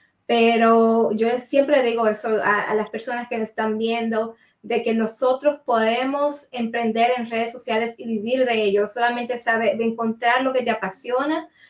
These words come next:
encontrar lo que tú quieres hacer y definitivamente arriesgarte y hacerlo, hacer que tus metas sean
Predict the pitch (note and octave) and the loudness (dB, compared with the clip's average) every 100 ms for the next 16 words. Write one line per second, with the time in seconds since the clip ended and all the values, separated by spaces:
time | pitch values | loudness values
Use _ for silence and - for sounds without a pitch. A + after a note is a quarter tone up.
0 | _ A3 A3 A3 A3+ A#3 B3+ A#3 A3+ A3+ | _ -4 -2 0 2 2 2 -2 -4 -4
1 | A#3 A3+ G3+ F#3 A#3 C4 D#4+ - - _ | -2 -2 -4 -4 0 2 2 -2 -10 _
2 | _ - A#3+ B3+ C4 - A3+ A3 A3+ A3+ | _ -10 -4 -2 -2 -4 -4 -2 0 0
3 | A3 A#3+ A#3 B3 B3 B3 A#3 G#3+ G3+ - | 0 0 0 -2 -2 -4 0 0 -2 -2
4 | A3 A#3 - A3 G3+ A3+ G#3+ G3+ G3 G#3+ | 0 0 0 -2 -2 -2 0 2 0 -2
5 | G#3+ A#3+ A#3+ - A3+ B3+ B3+ G#3 - G#3 | -2 -4 -4 -4 0 0 0 -2 -2 0
6 | G#3 G#3+ G#3 | 2 0 -2